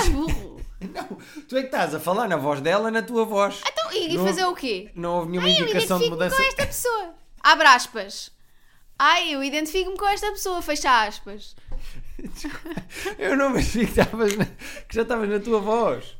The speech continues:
Speaker 1: Não, estou na voz do, da Manel Taxista.
Speaker 2: Há aqui uma questão mais engraçada
Speaker 1: Ah,
Speaker 2: neste
Speaker 1: pá,
Speaker 2: e-mail que
Speaker 1: tu
Speaker 2: é,
Speaker 1: realmente.
Speaker 2: nós falamos aqui muito de crushes com super celebridades, do género. Eu com a Dua Lipa,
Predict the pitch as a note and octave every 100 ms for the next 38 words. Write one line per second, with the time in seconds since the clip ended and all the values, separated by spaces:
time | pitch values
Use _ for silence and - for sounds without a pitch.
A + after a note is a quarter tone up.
0 | - D4 E4 D4+ C#4+ F4 D#4+ E4+ E4 D#4
1 | D#4+ C4+ D4+ D4 C#4 C4 B3+ A#3+ A3+ A3
2 | G#3 G3+ G3+ A3+ B3+ B3 A#3+ A#3 - F3+
3 | - E3 - B3 C4+ D4 A#3+ - D3 D3
4 | E3+ E3 D3 D#3 D3 C#3+ B2+ C3+ B2+ B2+
5 | - - - B3+ G#3+ G#3 G#3+ - - -
6 | - - - E3 F#3 A3 F#3 D3 - C3+
7 | C#3 C#3+ B2+ B2+ C#3 C3+ - - C#3 C3+
8 | C3+ - C#3+ - D3 C#3 B2+ C3 B2 B2
9 | A2+ G#2+ - A#2 - C3+ C3 C3 B2+ B2+
10 | C3 C3 B2 G#2+